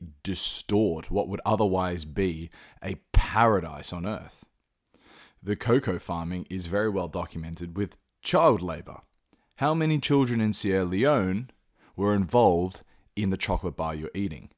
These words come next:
And coffee is really the worst of them all. Not only does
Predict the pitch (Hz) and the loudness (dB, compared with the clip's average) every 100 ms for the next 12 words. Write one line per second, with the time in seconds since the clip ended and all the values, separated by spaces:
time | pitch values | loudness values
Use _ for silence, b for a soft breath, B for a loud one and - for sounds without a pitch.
0 | - 90 85 120 117 113 101 92 87 85 | -12 -10 -2 0 0 0 -2 -2 -8 -2
1 | 101 92 87 82 85 82 - - - 92 | 0 0 -2 -4 -4 -6 -8 -12 -8 -8
2 | 76 82 80 60 _ B B B 107 113 | -6 -8 -10 -12 _ B B B 2 4
3 | 107 101 95 82 85 92 87 | 4 2 0 -4 -4 -2 -2